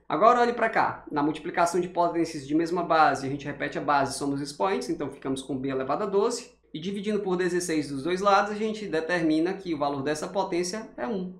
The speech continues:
Sendo B um número inteiro positivo e B elevado a doze sendo igual a um, é porque o B vale um, né, cara? Então, o B é igual a um. Agora aqui, sabendo que B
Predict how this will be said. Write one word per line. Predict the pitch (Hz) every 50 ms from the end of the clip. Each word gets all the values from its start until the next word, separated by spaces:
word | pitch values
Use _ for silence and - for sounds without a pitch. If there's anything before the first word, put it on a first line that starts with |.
| _ -
Sendo | - - 240 247 262 269 247
B | 185 214 220 214 175 - - - - -
um | - 180 190 190
número | 196 196 190 170 160 170
inteiro | 185 180 185 202 220 226 233 220 196 202
positivo | 202 202 202 202 202 196 - - 175 151 135 127 135 131 - - - - _ _ _ _ _ -
e | - 175
B | 156 151 185 185
elevado | 180 185 196 190 180 185 185 180 202
a | 185
doze | 147 135 175 196 208 196 160 135 139
sendo | 127 - 165 160 160 165
igual | 156 147 151 151
a | 165 180 170
um, | 196 254 247 180 - - - - _ _ -
é | -
porque | - - - -
o | 311
B | - 165 180 196
vale | 202 220 240 311 339
um, | 180 190 185
né, | 175 175
cara? | 180 - - - - - - _ _ _ -
Então, | - 135 135 131 - 135 135 143 - - -
o | 190 185
B | 156 147 151 156 170 208 208 - - - _ -
é | 165 170
igual | 165 156 151 151
a | 180 208
um. | 175 131 - - - - _ -
Agora | - 139 143 147 180 190 202
aqui, | 208 202 - 180 143 120 - - - - -
sabendo | - - - 170 160 156 156 160 160 160 151 139 135
que | - - 165
B | 147 139 165 170 151 131 123 - -